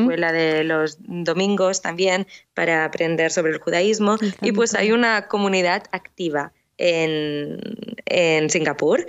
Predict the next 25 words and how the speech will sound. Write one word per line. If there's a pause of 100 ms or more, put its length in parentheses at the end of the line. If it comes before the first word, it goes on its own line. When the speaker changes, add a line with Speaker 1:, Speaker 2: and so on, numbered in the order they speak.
(340)
Speaker 1:
Y,
de
hecho, (120)
se
ve
que
los
judíos
llegaron
a
Singapur
en
el
siglo
diecinueve (480)
y
fueron,
pues,
comerciantes
que
estaban, (440)
mm,
sí,
pues,
in-,